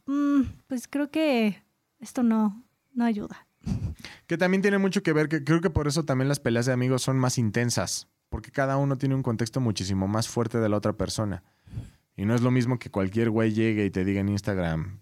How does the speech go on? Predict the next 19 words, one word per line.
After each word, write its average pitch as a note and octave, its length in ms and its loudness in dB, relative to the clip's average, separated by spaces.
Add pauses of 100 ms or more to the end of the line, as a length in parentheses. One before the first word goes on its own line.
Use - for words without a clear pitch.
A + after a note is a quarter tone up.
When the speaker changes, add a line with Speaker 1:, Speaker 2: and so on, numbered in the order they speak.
Speaker 2:
"Pinche D3 280 -2
oso, B2+ 300 -2
estás B2+ 320 -4
bien C3+ 340 0
pendejo A2+ 580 -4
y - 240 -12
tu G2+ 120 -8
mamá G#2+ 260 -2
es A#2+ 140 -4
hombre". A2 260 -2
Pues G#2 160 -8
dices, B2 300 -6
"Güey, E3 160 -2
no G#3 80 -2
me B3+ 100 0
voy C4 80 2
a D3 80 -2
pelear D3 240 0
contigo D3 320 2